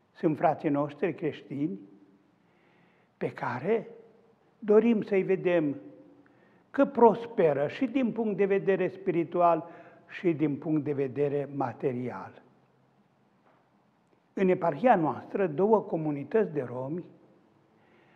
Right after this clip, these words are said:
au parohiile lor speciale. E vorba de Patarât, unde părintele Gelu Săvărășan a ridicat două bisericuțe pentru romi și slujește când în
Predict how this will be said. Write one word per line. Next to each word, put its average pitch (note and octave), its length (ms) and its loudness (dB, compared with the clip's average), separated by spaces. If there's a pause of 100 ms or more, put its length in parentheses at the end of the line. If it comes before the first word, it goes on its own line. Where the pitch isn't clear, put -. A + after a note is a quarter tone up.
(280)
au F#3 240 10
parohiile E3 680 2
lor F#3+ 520 2 (960)
speciale. G3 760 6 (340)
E F#3 100 2
vorba F#3 340 4
de D3+ 100 -2
Patarât, C#3 680 -2 (920)
unde E3+ 280 -2
părintele F#3+ 640 2
Gelu F#3+ 280 4
Săvărășan E3+ 840 2
a F#3 120 4
ridicat F3 480 2
două A#3+ 240 6
bisericuțe G3 800 0
pentru F3+ 420 2
romi D3 320 2 (640)
și - 180 -2
slujește G#3+ 580 4
când A#3+ 400 0
în F#3+ 220 -2